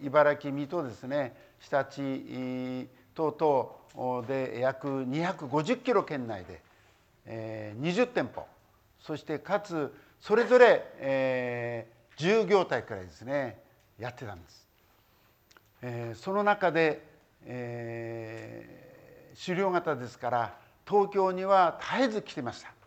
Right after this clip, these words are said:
そしていいものがあると、おー、それぞれの町に持ってって、えー、知られたわけでございます。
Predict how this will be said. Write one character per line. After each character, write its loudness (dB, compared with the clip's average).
そ -8
し -12
て 0
い 6
い 4
も 2
の 0
が 2
あ 2
る -4
と、 0
お -4
ー、 -18
そ -6
れ -2
ぞ 0
れ 0
の 4
町 -6
に -6
持 -6
っ -12
て -12
っ -8
て、 -2
え -12
ー、 -20
知 -10
ら -4
れ -8
た -6
わ -6
け -8
で -8
ご -8
ざ -6
い -12
ま -14
す。 -20